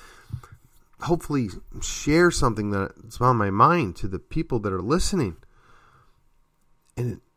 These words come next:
it's there to motivate people. It's there to help people. It's there to remind people that we can make a difference.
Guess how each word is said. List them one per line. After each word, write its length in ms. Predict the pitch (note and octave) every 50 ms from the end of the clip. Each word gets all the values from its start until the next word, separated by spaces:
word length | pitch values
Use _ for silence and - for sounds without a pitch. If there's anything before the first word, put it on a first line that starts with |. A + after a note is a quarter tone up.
| _ _ -
it's 200 | B2+ A#2+ - -
there 200 | - E3+ F#3 G#3
to 100 | G3+ E3
motivate 600 | B2 A#2+ B2 D3+ F3+ F3+ D#3+ - A2+ F#2+ F2+ F2+
people. 320 | - A2+ G2+ - - - G#2+
It's 160 | G2+ - -
there 140 | D3 D#3 F3
to 60 | D#3
help 400 | B2 - - C3 D3 F3 F3 -
people. 400 | - - G#2 - - - - - - - - - - - _ _ _ _ _ _ _ _ _ _ _ _ _ _ _ _ _ _ _ _ _ _ _ _ _ _ _ - - -
It's 160 | B2+ - -
there 260 | C3 D#3 E3 F3 F3
to 340 | E3+ - - E3 C#3+ B2 - - - _ _ _ _ _ _ _ _ _ _ _ _ _ _ _ _ _ _ _ _ _ _ _ -
remind 560 | D#3+ D#3 D#3 D3+ D#3 D#3 F3 G3 G#3+ G3+ -
people 320 | - B2+ A#2+ - A2+ A2+ B2
that 120 | C3+ B2
we 160 | F#2+ C3 D3+
can 580 | C3+ - - - A2+ B2+ C#3 D3+ E3 F3 E3+ C#3
make 240 | G#2 G2 G#2+ - -
a 40 | D3+
difference. 760 | - - A3+ - - G3 - - - - - - - -